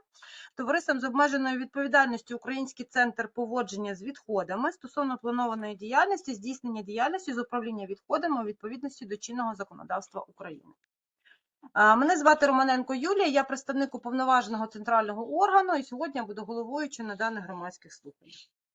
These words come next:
Вісімнадцятого грудня дві тисячі сімнадцятого року вступив в дію Закон України про оцінку впливу на довкілля, який попередньо зобов'язує суб'єктів господарювання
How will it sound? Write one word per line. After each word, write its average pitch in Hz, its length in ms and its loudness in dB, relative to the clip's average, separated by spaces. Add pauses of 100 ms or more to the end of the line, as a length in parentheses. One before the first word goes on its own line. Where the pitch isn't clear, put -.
(220)
Вісімнадцятого 285 680 0
грудня 370 280 2
дві 254 140 -4
тисячі 262 240 -8
сімнадцятого 247 640 -2
року 349 220 -2
вступив 269 340 -10
в - 20 -10
дію 240 240 -6
Закон 233 260 -6
України 226 380 -6
про 208 160 -8
оцінку 214 340 -10
впливу 202 340 -6
на 202 120 -8
довкілля, 285 420 -2
який 240 200 -4
попередньо 240 560 0
зобов'язує 190 600 -6
суб'єктів 180 480 -18
господарювання 247 720 2